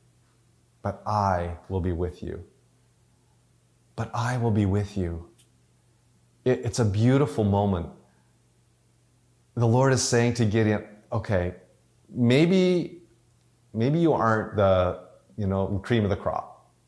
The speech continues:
in the nation." He, he's not even addressing that because he's, he's basically saying it doesn't really matter. You, you might be the least of the least. You might be the greatest, the goat.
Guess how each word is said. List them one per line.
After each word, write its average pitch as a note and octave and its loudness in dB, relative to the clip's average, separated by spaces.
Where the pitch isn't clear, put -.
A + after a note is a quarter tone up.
in G2+ 0
the F#2+ 0
nation." F2 -8
He, D3+ -4
he's D#3 2
not F3+ 4
even E3 4
addressing G2+ 0
that - -10
because B2+ 0
he's, - -4
he's B2+ -4
basically D3+ 0
saying C3 -2
it B2 -2
doesn't C#3 -2
really D3+ 0
matter. C3+ -6
You, E3 2
you F3+ 2
might E3+ 2
be F#3 4
the D3 4
least C#3+ 2
of A#2+ 0
the A2 2
least. F#2 -4
You A2+ 4
might A2+ 4
be C3+ 2
the G#2 2
greatest, G#2 2
the - 0
goat. G2 2